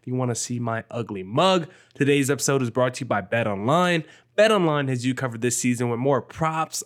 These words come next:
odds, and lines than ever before. BetOnline, where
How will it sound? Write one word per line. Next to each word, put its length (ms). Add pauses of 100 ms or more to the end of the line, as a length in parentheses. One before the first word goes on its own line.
odds, 360
and 140
lines 280
than 120
ever 160
before. 600 (340)
BetOnline, 640 (320)
where 420